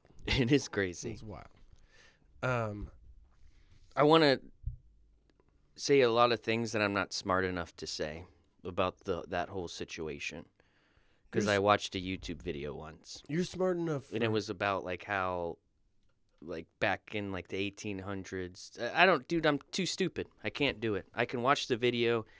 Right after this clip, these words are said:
Speaker 1: I can understand it, but I can't filter it back through my, uh, mouth and make it sound smart.
Speaker 2: I understand exactly what you're saying.
Speaker 1: But it
Speaker 2: I've,
Speaker 1: has
Speaker 2: I've
Speaker 1: something to do with dividing us, and it's like,
Speaker 2: I'm actually
Speaker 1: it's really not about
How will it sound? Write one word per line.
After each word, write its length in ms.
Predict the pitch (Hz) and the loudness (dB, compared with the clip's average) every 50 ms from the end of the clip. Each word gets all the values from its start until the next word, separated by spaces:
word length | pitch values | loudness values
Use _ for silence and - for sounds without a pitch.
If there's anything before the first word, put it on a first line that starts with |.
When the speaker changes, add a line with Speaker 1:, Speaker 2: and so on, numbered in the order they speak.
| - - - | -20 -6 -4
Speaker 1:
I 100 | 98 107 | -2 -2
can 140 | - 104 101 | -2 0 0
understand 720 | 104 110 110 107 101 - - - 110 110 104 101 95 95 | 0 0 0 0 -2 -4 -4 -6 -4 -4 -4 -4 -4 -6
it, 180 | 92 - - - _ - - - - - | -8 -8 -10 -16 _ -20 -20 -20 -8 -4
but 140 | 104 98 98 | 0 0 0
I 100 | 92 87 | 0 -2
can't 400 | - - 107 104 98 92 - - - _ - | -4 -6 -6 -4 -4 -4 -6 -10 -16 _ -4
filter 320 | - 104 101 - - 98 | -4 -2 -2 -4 -4 -4
it 160 | 92 80 - - | -4 -4 -4 -6
back 280 | 92 85 82 - - | -6 -6 -6 -8 -12
through 300 | - - - 95 92 90 | -16 -12 -8 -6 -6 -6
my, 460 | 85 87 87 87 85 82 82 80 80 - _ _ _ _ _ _ _ _ _ _ _ _ - | -6 -6 -6 -6 -4 -6 -6 -8 -10 -14 _ _ _ _ _ _ _ _ _ _ _ _ -12
uh, 220 | 85 82 73 73 | -10 -10 -8 -8
mouth 380 | 80 87 87 82 80 80 - - | -8 -6 -6 -4 -4 -6 -6 -8
and 140 | 78 80 78 | -10 -10 -10
make 220 | 80 78 - - 82 | -10 -12 -10 -10 -12
it 120 | 76 - _ _ _ _ _ _ _ _ _ _ _ _ _ - | -12 -12 _ _ _ _ _ _ _ _ _ _ _ _ _ -14
sound 340 | - - 82 78 78 80 | -10 -10 -10 -10 -10 -12
smart. 240 | - - - 123 127 | -12 -8 -4 -2 -2
Speaker 2:
I 40 | 127 | -2
understand 480 | 120 120 120 - - - 120 117 113 110 | -2 -4 -6 -8 -8 -8 -8 -6 -8 -8
exactly 420 | 110 107 117 120 117 - - 117 | -8 -8 -8 -8 -8 -8 -10 -12
what 80 | 117 110 | -12 -12
you're 100 | 110 101 | -12 -12
saying. 400 | - - 113 107 107 107 107 - - | -12 -12 -10 -10 -10 -10 -12 -10 -4
Speaker 1:
But 100 | - 127 | 0 4
it 20 | |
Speaker 2:
I've, 40 | 139 | 6
Speaker 1:
has 140 | 170 175 139 | 6 6 8
Speaker 2:
I've 40 | 147 | 8
Speaker 1:
something 280 | 190 185 160 - 165 160 | 6 6 6 4 2 2
to 60 | 147 | 2
do 240 | 123 - 131 131 131 | 2 2 4 4 6
with 180 | 127 117 - - | 4 4 4 2
dividing 540 | 120 107 95 101 101 104 98 101 98 92 | 0 4 4 6 6 6 4 4 2 0
us, 400 | 90 85 85 82 - - - - 69 | 0 -2 -2 -4 -4 -6 -6 -6 -6
and 160 | 92 95 95 | -4 -4 -2
it's 240 | 92 90 - - - | -4 -4 -6 -4 -2
like, 320 | 92 90 87 - - - - - _ - - | -2 -2 -2 -4 -8 -14 -20 -20 _ -8 -4
Speaker 2:
I'm 160 | - 165 175 | -2 2 2
actually 300 | 175 175 165 107 117 135 143 | 2 2 2 2 0 0 0
Speaker 1:
it's 120 | 135 120 107 123 | 0 -2 -4 0
really 300 | 123 131 127 127 120 113 | 2 4 6 6 6 4
not 240 | 117 117 113 110 | 4 4 4 2
about 460 | 110 104 98 101 101 98 98 98 - | 2 2 2 2 2 2 2 0 -2